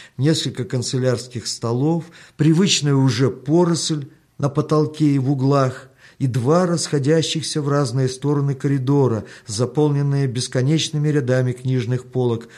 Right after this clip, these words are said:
по обе стороны узкого прохода. Потолок и в комнате, и в коридорах был низкий, чуть больше двух метров, и после невероятного простора вестибюля и главного читального зала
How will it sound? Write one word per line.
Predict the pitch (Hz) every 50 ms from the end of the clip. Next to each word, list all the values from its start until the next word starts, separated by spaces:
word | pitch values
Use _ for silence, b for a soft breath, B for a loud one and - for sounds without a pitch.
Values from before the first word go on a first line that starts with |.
| B B
по | - 127
обе | 123 123 120 101 110
стороны | - - - 123 117 117 113 113 113
узкого | 110 110 104 - - - 104 104 104
прохода. | - 120 113 110 - - - 113 131 170 - - 127 - - _ _ _ _ _ _ _ _ _ _ _ _ _ _ _ _ _ _ _ _ -
Потолок | 127 127 131 151 156 170 190 196 190 190 170
и | 160
в | - -
комнате, | - 170 180 160 151 143 - - 139
и |
в | 120 -
коридорах | - 139 131 135 123 160 180 185 170 139 117
был | 113 151 170 165
низкий, | 165 170 170 160 127 - - - 107 98
чуть | 90 - - 131 117
больше | 113 151 175 165 - - 151
двух | 147 160 165 - -
метров, | 147 143 135 120 113 - - 101 - - B B B B B
и | - 135
после | 135 151 170 175 170 - 165 165 165 156 160 B B -
невероятного | 127 143 151 151 165 160 170 170 175 175 165 - - 147 139 135 139
простора | 139 135 143 139 - - - 160 151 135 131
вестибюля | 123 131 127 - - 143 135 135 151 147 135 120 120
и | 113
главного | 104 123 139 139 127 120 113 113
читального | 113 - - 107 - 147 147 131 120 120 107 110 107
зала | 98 120 147 170 180 156 120 95